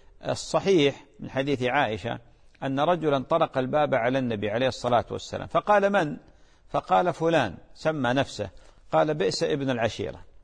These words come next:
يقول النبي صلى الله عليه وسلم بينه وبين نفسه طبعًا، وعائشة تسمع، قال: "بئس أخو العشيرة"، في لفظ: "بئس أخو العشيرة". فلما دخل هش له وبش وأجلسه على، يعني،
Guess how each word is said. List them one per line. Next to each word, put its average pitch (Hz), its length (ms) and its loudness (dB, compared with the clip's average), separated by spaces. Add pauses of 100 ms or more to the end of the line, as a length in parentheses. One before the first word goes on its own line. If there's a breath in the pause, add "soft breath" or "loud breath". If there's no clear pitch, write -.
(260)
يقول 156 280 2
النبي 139 200 -2
صلى 147 140 -4
الله 147 100 0
عليه 135 80 -2
وسلم 127 40 -6
بينه 156 360 2 (240)
وبين 151 340 -2
نفسه 165 280 -2
طبعًا، 131 320 0
وعائشة 156 380 -2
تسمع، 135 460 -2 (500 soft breath)
قال: - 180 2
"بئس 165 280 0
أخو 135 180 0
العشيرة"، 117 420 0 (160)
في 147 140 -2
لفظ: 160 340 0 (580 soft breath)
"بئس - 280 -2
أخو 156 200 0
العشيرة". 113 460 0 (340 soft breath)
فلما 214 440 2
دخل 160 500 0 (440 soft breath)
هش 190 380 -4
له 160 220 0
وبش 123 600 -2 (360)
وأجلسه 139 720 -2
على، 127 340 0 (520 soft breath)
يعني، 120 420 -2